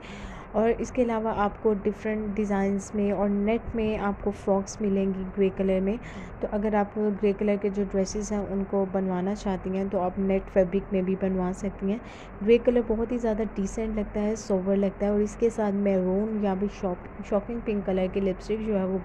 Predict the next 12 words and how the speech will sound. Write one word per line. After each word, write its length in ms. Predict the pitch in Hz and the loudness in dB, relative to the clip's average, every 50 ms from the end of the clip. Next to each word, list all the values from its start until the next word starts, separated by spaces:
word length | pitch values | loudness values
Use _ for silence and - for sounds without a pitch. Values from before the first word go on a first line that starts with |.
| - | -2
बहुत 220 | 190 185 190 190 185 | 0 0 2 2 0
ज़्यादा 260 | 190 185 180 185 214 | 0 0 0 -2 -4
suit 460 | 233 - - - 208 190 185 - - | -6 -6 -6 -2 -2 -2 -2 -2 -2
करती 280 | 196 180 170 165 - 180 | -2 -2 -2 -2 -4 -4
है। 360 | 180 185 180 - - - - - - - - - - - - - - - - - - - - - - - - - - | -4 -4 -6 -8 -12 -14 -14 -14 -14 -14 -12 -12 -12 -12 -12 -14 -14 -14 -14 -14 -14 -14 -14 -14 -14 -14 -12 -6 2
तो 280 | 240 233 233 233 233 233 | 4 6 6 6 6 4
आप 360 | - - - 214 214 214 - - - - - | 4 4 2 2 2 2 -2 -12 -10 -4 0
चाहें 340 | 254 226 226 233 233 233 226 | 2 2 2 2 0 0 2
तो 140 | - 247 | 4 4
आप 320 | 233 - - 202 202 196 214 | 4 4 2 0 0 0 -2
इसके 240 | 208 208 - 233 220 | -4 -2 -2 -2 -2
साथ 200 | - 220 214 | 0 0 0